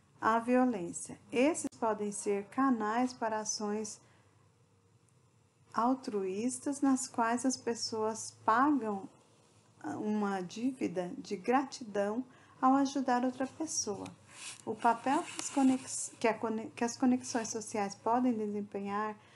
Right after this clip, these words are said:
disseminam, disseminam de eventos bons a ruins, ins-, inspirou até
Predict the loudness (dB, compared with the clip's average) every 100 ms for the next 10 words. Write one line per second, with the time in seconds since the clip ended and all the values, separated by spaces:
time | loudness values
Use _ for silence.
0 | -20 -10 -6 0 4 4 6 6 6 4
1 | 0 -10 -14 _ -12 -8 -6 -2 -2 0
2 | -2 -2 -4 -4 -6 -16 _ _ _ -20
3 | -20 -12 -4 0 0 2 4 4 2 -8
4 | -6 0 2 4 4 2 -2 -2 -4 -2
5 | 2 2 2 -10 -12 _ -4 -4 -6 _
6 | _ _ -6 -4 -6 -6 -4 2 4 6
7 | 4 2 -2 0 2 2